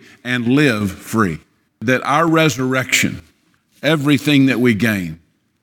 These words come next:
every experience that we have with God is designed to allow us to know something about Him and recover something lost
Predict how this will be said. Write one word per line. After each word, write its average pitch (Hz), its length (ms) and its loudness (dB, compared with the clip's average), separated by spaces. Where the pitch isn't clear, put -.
every 131 340 2
experience 160 720 0
that 156 120 0
we 143 160 2
have 131 200 -2
with 113 180 -2
God 98 400 -2
is 104 180 0
designed 123 560 2
to 123 120 2
allow 117 340 0
us 113 120 -2
to 123 100 0
know 117 180 4
something 117 440 2
about 104 340 0
Him 92 400 0
and 98 180 -2
recover 113 480 0
something 110 460 2
lost 90 540 -2